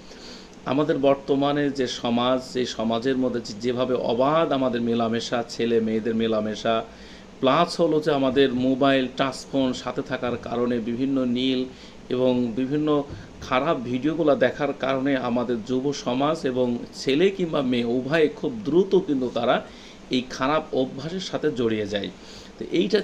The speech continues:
থেকে যখন সে হয়তো প্রথম দিকে বুঝতে পারে না, খুব ভালো লাগে, এই পথে সে যখন যুক্ত হতে থাকে, যখন সে একসময় সেক্সুয়াল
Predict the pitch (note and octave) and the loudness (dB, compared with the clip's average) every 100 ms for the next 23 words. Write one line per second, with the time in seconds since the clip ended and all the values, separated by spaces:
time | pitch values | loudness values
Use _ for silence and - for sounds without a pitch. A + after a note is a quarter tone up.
0 | - F#3+ F#3+ F3+ E3 D3 F3 E3 - D3+ | -2 -2 4 4 4 2 -2 0 2 2
1 | D3+ D#3 C#3 D#3+ D#3 D3+ D3+ A#2+ B2 D3+ | 2 2 0 0 -4 0 0 0 0 0
2 | C#3 B2 A#2 A2+ - G#2+ A2+ B2 B2+ A2 | 2 2 2 -2 -4 -6 -2 0 2 2
3 | G#2 G#2 G#2 - - - - - C3 B2+ | 0 -2 -4 -16 -20 -20 -6 0 2 2
4 | B2 A#2 C#3+ C#3+ B2 C3 B2 A2 A#2+ - | -2 -2 -2 -2 -2 0 -2 -2 -4 -2
5 | C#3 A#2+ A#2+ E3+ D3 C#3+ A#2+ B2 A#2+ E3+ | -4 -2 -2 0 -2 -2 -2 -2 -2 -4
6 | D#3 D3 B2 - D3+ C3 - A2+ - - | -4 -4 -6 -4 -2 -2 -4 -8 -6 -2
7 | C#3 C#3 | 2 2